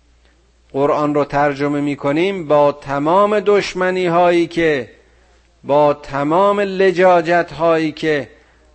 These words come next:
دشمنان اسلام با مسلمین و سرزمین های اسلامی داشتند،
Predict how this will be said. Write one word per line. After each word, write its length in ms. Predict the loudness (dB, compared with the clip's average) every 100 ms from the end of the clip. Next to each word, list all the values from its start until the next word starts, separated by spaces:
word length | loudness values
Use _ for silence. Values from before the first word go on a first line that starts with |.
| -6
دشمنان 760 | -4 -4 -4 -2 0 2 2 0
اسلام 760 | -2 -4 -2 0 2 0 -2
با 440 | 0 2 2 -2 -10 _ _ _ _ _ -8
مسلمین 960 | -4 -4 -4 -4 -2 0 -2 -4 -10 -10
و 140 | -6 -4
سرزمین 640 | 0 -2 0 -2 -4 -4
های 300 | -4 -2 -2
اسلامی 480 | -4 -6 -4 -4 -2
داشتند، 840 | -2 -2 -4 -4 -2 -2 -4 -8